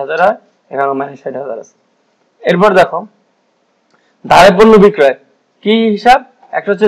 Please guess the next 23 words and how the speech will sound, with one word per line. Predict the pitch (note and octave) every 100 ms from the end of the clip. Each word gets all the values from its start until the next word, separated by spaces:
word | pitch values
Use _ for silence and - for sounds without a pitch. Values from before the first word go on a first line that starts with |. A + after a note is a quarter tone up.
| F3
দেনাদার | G3+ A3 A3+
হিসাব | A3 A#3+ G3
আর | F3
একটা | F3 E3
বিক্রয় | E3+ D3
হিসাব। | C#3 A#2+ _ _ -
দেনাদার | G3+ A3+ G3+
কি? | G#3 G#3+
সম্পদ, | G3+ F3+ F#3+ _ _ _ -
সম্পদ | G3 G3+ F#3
পাশে | G3 F#3+ F#3+
দেনাদার, | F3+ E3+ E3
এই | D#3
যে | E3+ _ _ _ D#3+
ধারে | E3+ F3+
বিক্রয় | F3+ G3 F3+
ফলে | F#3+ F3+
দেনাদার | F#3 F3+ F3+ E3
বাড়ছে, | D#3 - G#3+ -
আর | D#3+ D#3
বিক্রয় | G3 A3+ G3
কি? | E3+ - - D#3+
আয়। | D3